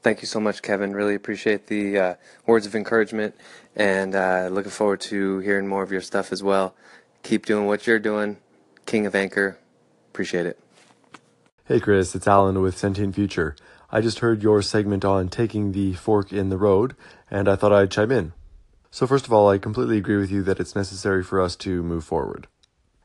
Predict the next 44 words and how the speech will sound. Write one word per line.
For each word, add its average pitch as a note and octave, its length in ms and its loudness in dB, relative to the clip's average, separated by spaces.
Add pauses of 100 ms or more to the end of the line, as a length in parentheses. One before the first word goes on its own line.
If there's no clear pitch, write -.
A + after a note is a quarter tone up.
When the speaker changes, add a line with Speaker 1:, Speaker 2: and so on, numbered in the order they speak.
Speaker 2:
And A#2 300 2
in G#2+ 100 0
circumstances G2 760 -4
where F#2+ 200 0
it's F#2 140 -4
a F#2 40 -12
question F#2+ 400 -4
of E2+ 120 -6
either F2+ 240 -2
doing G#2+ 280 0
something F#2 440 -4
or F#2 200 -4
not, G2 380 0 (420)
it B2 120 2
is C3+ 140 2
that A2+ 200 4
binary, D#2 580 0
right? E2 280 -2
It's E2 160 -8
either E2 240 -2
left D#2+ 320 -4
or D#2+ 60 -8
right, D#2 320 -2
A E2 140 -6
or D2+ 100 -6
B. D#2+ 200 -8 (760)
But G#2+ 140 -2
then A2+ 160 4
sometimes A2+ 480 -2
we F#2+ 80 0
have F2 140 2
options F2+ 400 0
in E2+ 80 -6
front G2+ 220 -2
of F2 100 -2
us D#2+ 180 -2
and F2 100 -6
we E2 140 -4
think A2+ 460 -4
it's G2 180 -4
an F2+ 100 -4
either E2+ 280 -2
or D#2 180 -2
scenario. F2 580 -2